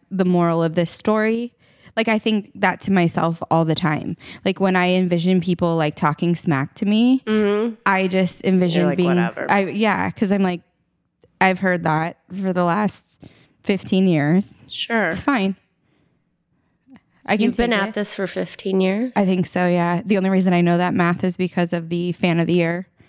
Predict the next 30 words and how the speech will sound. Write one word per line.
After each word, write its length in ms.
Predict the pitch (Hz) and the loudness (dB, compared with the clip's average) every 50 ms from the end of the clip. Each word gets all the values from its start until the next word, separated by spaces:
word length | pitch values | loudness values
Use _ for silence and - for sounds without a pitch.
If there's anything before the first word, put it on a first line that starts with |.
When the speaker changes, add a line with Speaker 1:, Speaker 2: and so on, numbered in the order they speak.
| _ _ _ _ _ _ - | _ _ _ _ _ _ -2
Speaker 1:
application, 600 | - 185 180 190 180 - 185 180 180 - - 196 190 196 202 | -2 0 0 0 -2 0 0 0 0 -2 -2 -2 0 0 2
Speaker 2:
Mm-hmm. 260 | 190 175 170 170 175 | 2 2 0 0 -2
Speaker 1:
'cause 100 | 180 185 | -2 0
I've 120 | 202 185 151 | 0 0 2
Speaker 2:
Oh. 40 | 147 | 2
Speaker 1:
been, 320 | 180 180 180 175 180 180 | 0 0 0 0 0 0
you 120 | - 185 | -2 -2
know, 120 | 180 175 175 | -2 -2 -2
listing 300 | 180 175 - - 175 175 | -4 -4 -4 -2 -2 -2
out 140 | 170 - - | -2 0 0
my 80 | 180 | 0
stats 420 | 165 - - 185 170 156 - - - | -2 0 0 -2 -2 -2 -4 -6 -4
for 80 | - | -2
everyone 480 | 185 180 185 185 185 185 196 202 214 214 _ _ _ - - | 0 0 0 0 2 2 0 0 -2 -4 _ _ _ -4 -2
Speaker 2:
Mm. 400 | 175 175 170 165 156 147 147 147 | 0 0 2 2 0 -2 -2 -4
Speaker 1:
so 80 | 196 | -2
they 100 | 190 175 | -2 0
can 140 | 170 175 180 | 0 0 0
vote 200 | 170 170 170 165 - | 0 -2 -4 -4 -6
for 100 | - 185 | -6 -6
me. 220 | 180 180 190 208 - _ - | -4 -4 -6 -8 -12 _ -4
Speaker 2:
Yeah. 360 | 156 160 165 160 151 151 156 151 - _ _ _ _ - | -2 0 0 0 -2 -6 -12 -18 -20 _ _ _ _ -6
Okay. 400 | 226 320 349 320 233 220 247 285 294 - _ - | -4 -2 -2 0 -2 -2 -2 -6 -8 -12 _ -4
Well, 260 | 240 254 277 320 294 - - | -2 -2 -2 -4 -8 -12 -12
this 200 | 180 175 - - | -12 -8 -6 -6
year 80 | 196 | -6
could 200 | - - 185 170 | -4 -4 -4 -2
be 100 | 175 175 | 0 0
your 200 | 170 165 170 170 | 2 2 2 0
year. 380 | 170 170 165 165 170 160 156 - | 0 0 -2 -4 -4 -8 -12 -16